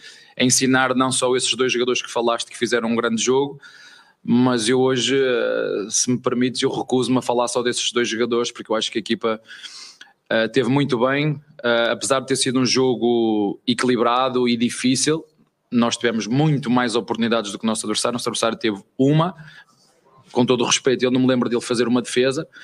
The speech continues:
Ahm, foi, a única que eles tiveram foi uma diagonal do Paulinho, que depois atirou ao lado. Agora nós na primeira parte podemos chegar ao intervalo com um, dois golos e ter a eliminatória resolvida,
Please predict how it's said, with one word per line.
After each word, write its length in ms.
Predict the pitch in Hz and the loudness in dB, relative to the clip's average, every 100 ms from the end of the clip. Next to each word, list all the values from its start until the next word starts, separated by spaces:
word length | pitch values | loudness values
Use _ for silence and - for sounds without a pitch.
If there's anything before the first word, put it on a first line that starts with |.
| - - - - - | -20 -20 -20 -16 -2
Ahm, 640 | 120 123 127 127 123 127 | 2 2 2 2 2 0
foi, 320 | 123 - 135 139 | 0 2 2 2
a 220 | - 135 | 0 0
única 280 | 139 147 117 | 2 2 2
que 60 | |
eles 120 | 135 | -2
tiveram 280 | - 135 135 | 0 0 0
foi 100 | 131 | 0
uma 140 | 131 127 | 0 2
diagonal 400 | 131 127 131 120 | 2 2 0 0
do 180 | 123 | -2
Paulinho, 680 | 117 131 127 131 135 131 107 - | 0 0 2 2 2 2 0 -4
que 80 | - | -12
depois 200 | - 123 | -2 0
atirou 300 | 120 120 123 | 2 2 2
ao 80 | 117 | 2
lado. 380 | 127 143 180 185 - - - _ | 2 0 -2 -6 -14 -20 -20 _
Agora 160 | - 104 | -6 -2
nós 180 | 107 110 | 0 0
na 100 | 117 | 0
primeira 320 | 113 120 117 | 0 0 0
parte 280 | - 120 - | 0 -2 -2
podemos 200 | 120 120 | -2 0
chegar 220 | 120 127 | 2 2
ao 80 | 123 | 0
intervalo 480 | 117 120 123 131 127 | 0 0 0 0 0
com 140 | 131 | 0
um, 200 | 123 131 | 2 2
dois 220 | 127 123 | 2 2
golos 300 | 110 127 123 | 2 0 0
e 40 | 123 | 0
ter 160 | 131 | 0
a 40 | 127 | 2
eliminatória 800 | 123 131 123 127 127 131 127 123 | 2 2 2 2 0 2 0 0
resolvida, 720 | 131 120 135 117 139 147 160 | -2 0 0 0 0 0 -2